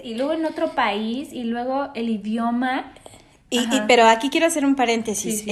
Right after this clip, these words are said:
Speaker 2: Este, también a lo que tú te enfrentaste, bueno, a lo que nos enfrentamos
Speaker 1: ¿Cómo?
Speaker 2: las dos
Speaker 1: Ujú.
Speaker 2: al llegar aquí es que, eh, por ejemplo, pues ella y yo, eh, éramos,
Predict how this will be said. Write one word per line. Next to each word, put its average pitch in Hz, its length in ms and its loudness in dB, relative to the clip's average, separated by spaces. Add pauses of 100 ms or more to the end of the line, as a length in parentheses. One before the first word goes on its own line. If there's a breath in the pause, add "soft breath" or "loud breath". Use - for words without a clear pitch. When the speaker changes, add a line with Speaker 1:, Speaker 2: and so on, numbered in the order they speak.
Speaker 2:
Este, 202 640 0 (800 loud breath)
también 269 300 6
a 359 60 8
lo 370 120 4
que 214 120 -2
tú 214 160 -10
te 247 100 0
enfrentaste, 196 600 -2
bueno, 233 220 2
a - 20 4
lo 220 140 2
que 226 100 2
nos 214 160 0
enfrentamos 208 560 0
Speaker 1:
¿Cómo? 240 120 2
Speaker 2:
las 175 180 -2
dos 220 600 -2
Speaker 1:
Ujú. 220 360 -2 (260)
Speaker 2:
al 208 180 2
llegar 214 260 6
aquí 269 480 2
es 220 260 2
que, 247 480 2
eh, 202 320 0
por 202 140 -4
ejemplo, 233 560 0 (420)
pues 233 220 2
ella 247 180 4
y 277 100 2
yo, 226 320 4 (520)
eh, 208 380 0
éramos, 247 520 2